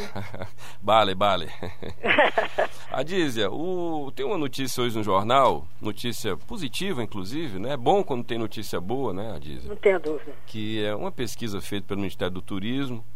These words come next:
Speaker 1: O Ministério fez essa pesquisa com base aí nas agências operadoras, nos sites de busca na internet, e mostrou que Fortaleza é o segundo destino do país mais procurado para as férias de julho. É o segundo, quer dizer, a gente tá aí no, no topo, né?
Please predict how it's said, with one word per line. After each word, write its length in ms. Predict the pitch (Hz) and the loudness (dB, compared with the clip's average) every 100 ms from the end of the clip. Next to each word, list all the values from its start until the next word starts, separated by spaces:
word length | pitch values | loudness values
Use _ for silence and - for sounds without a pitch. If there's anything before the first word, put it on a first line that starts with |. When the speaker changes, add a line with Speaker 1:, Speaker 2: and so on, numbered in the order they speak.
| - | -2
Speaker 1:
O 40 | |
Ministério 380 | 90 87 - 98 | -2 -2 0 0
fez 220 | - 92 | 0 -2
essa 180 | 90 95 | -2 -2
pesquisa 460 | - 90 - 90 87 | -2 -2 -2 -4 -2
com 240 | - 87 | -2 0
base 440 | 85 95 92 80 80 | 6 8 6 4 -2
aí 160 | 80 85 | -2 -2
nas 400 | 78 73 - 80 | -2 -2 -2 -2
agências 420 | 82 95 98 - | 0 0 0 0
operadoras, 1000 | 80 90 76 76 107 107 92 80 - - - - | -2 0 -2 0 4 4 4 2 -2 -4 -4 -4
nos 180 | 90 92 | -2 -2
sites 300 | - 95 92 | 2 4 4
de 100 | 87 | 0
busca 340 | 78 95 87 87 | -2 -2 0 0
na 80 | |
internet, 760 | 85 82 76 87 104 110 - - - - - - | -2 -2 -2 2 4 4 2 -2 -4 -4 -4 -2
e 60 | |
mostrou 380 | 131 135 - 131 | 0 0 0 -2
que 80 | - | -2
Fortaleza 720 | 127 123 120 92 104 110 110 - - - - | 0 2 2 2 2 0 -2 -4 -4 -4 -2
é 60 | 110 | -2
o 40 | |
segundo 540 | 110 - 131 135 226 165 | -2 -2 -2 0 0 0
destino 460 | 113 98 - 110 | -2 -2 0 0
do 140 | 104 143 | 0 2
país 600 | 165 143 113 110 117 - | 4 4 4 2 -2 -2
mais 320 | 98 127 - | 2 2 2
procurado 580 | - 139 - 127 98 107 | 0 0 2 4 4 4
para 120 | 107 | 2
as 80 | 101 | 0
férias 220 | - 104 | 2 0
de 80 | 107 | 0
julho. 400 | 104 101 107 78 - - - - - - - - | 0 4 4 2 -2 -4 -4 -4 -4 -4 -4 -4
É 60 | 78 | -4
o 40 | |
segundo, 480 | 85 - 117 135 135 | -4 -2 0 0 0
quer 120 | - 87 | 0 -2
dizer, 180 | 69 | -2
a 60 | 67 | -2
gente 200 | 98 98 | -2 0
tá 100 | 92 | 2
aí 100 | 92 | 2
no, 160 | 117 - | 2 -2
no 180 | - 98 | -2 -2
topo, 520 | 82 - 131 131 - 71 | 0 4 6 4 2 -2
né? 240 | 92 117 | 0 0